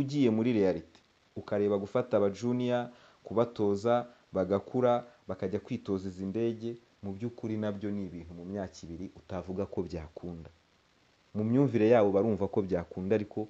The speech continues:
kuri tere nibahagera bazasanga bidakunda. Ni ibintu bizatwara igihe cy'imyaka itanu kugira ngo aba baze ari abapilote bari ku rwego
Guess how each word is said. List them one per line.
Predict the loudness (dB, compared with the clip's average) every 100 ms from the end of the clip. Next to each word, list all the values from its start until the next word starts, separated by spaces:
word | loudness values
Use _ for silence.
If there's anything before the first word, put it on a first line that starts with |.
| -10 _
kuri | -4 0 0
tere | 0 0
nibahagera | 2 2 0 -2 0
bazasanga | 0 -2 -8 -10 -10 -10
bidakunda. | -8 -10 -12 -14 -14 -16 _ _ -8
Ni |
ibintu | -4 -2
bizatwara | -2 0 0 4 4 4
igihe | 0 -2
cy'imyaka | -2 0 -2 -4 -10
itanu | -6 -6 -8
kugira | -4 -2 2
ngo | 2
aba | 4
baze | 4 4 2 -4 -6 -12 -18 0
ari | 4
abapilote | 6 4 2 2 2 0 -4 -8 _ _ _
bari | 0 2
ku | 0 -2
rwego | 2 2 0 -6